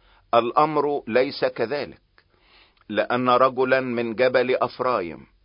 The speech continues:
اسمه شبع بن بكر رفع يده على الملك داود، سلموه وحده فأنصرف عن المدينة."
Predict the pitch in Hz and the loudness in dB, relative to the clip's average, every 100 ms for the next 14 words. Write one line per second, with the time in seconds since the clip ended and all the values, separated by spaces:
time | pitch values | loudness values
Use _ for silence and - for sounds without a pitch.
0 | _ - 110 - 127 135 131 120 - 127 | _ -8 -8 -6 -6 -4 -6 -6 -2 0
1 | 123 113 123 104 120 117 139 - 67 _ | 2 2 2 -2 -6 -6 -10 -14 -20 _
2 | _ _ _ _ _ - 98 127 131 123 | _ _ _ _ _ -2 2 2 4 6
3 | 127 135 123 98 90 85 69 101 113 113 | 6 4 2 -2 -4 -4 -2 2 2 0
4 | 123 131 120 - 98 92 95 - - _ | -2 -2 -4 -6 -6 -4 -4 -6 -14 _
5 | _ _ _ _ _ _ - - 113 113 | _ _ _ _ _ _ -6 0 0 2
6 | 123 131 143 135 135 127 - 104 131 82 | -2 0 -4 -2 0 -2 -4 -10 -10 -12
7 | - _ - 107 120 113 - 131 127 120 | -16 _ -4 -2 0 -4 0 2 2 0
8 | 107 98 107 90 85 82 113 - | 0 2 0 -6 -8 -12 -12 -14